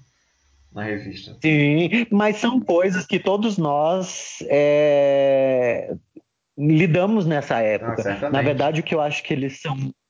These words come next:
Speaker 2: muito felizes é de colocar a inocência daqueles personagens entrando na vida adulta, recebendo toda a carga do que é lidar com adultos, lidar com tudo que tá à volta.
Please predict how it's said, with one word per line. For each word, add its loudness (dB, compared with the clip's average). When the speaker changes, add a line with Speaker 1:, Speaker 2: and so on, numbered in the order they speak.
Speaker 2:
muito 0
felizes 0
é 0
de 2
colocar -2
a 0
inocência -2
daqueles 0
personagens 0
entrando 2
na 0
vida 0
adulta, -2
recebendo 0
toda 0
a -2
carga 0
do -2
que -2
é 2
lidar 0
com -2
adultos, -2
lidar 2
com 0
tudo -2
que -10
tá 2
à 2
volta. 0